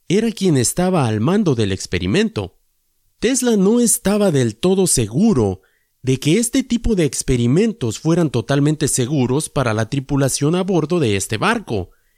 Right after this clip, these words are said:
y como era de esperarse, el ejército de los Estados Unidos,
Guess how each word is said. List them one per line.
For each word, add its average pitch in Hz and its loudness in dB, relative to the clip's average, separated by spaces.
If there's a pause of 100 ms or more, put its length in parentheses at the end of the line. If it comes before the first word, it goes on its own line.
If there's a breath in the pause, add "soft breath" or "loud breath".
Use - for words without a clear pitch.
(340)
y 117 -4
como 120 0
era 202 2
de 135 2
esperarse, 117 -2 (360 soft breath)
el 107 -4
ejército 233 0
de 180 2
los 135 0
Estados 175 0
Unidos, 117 0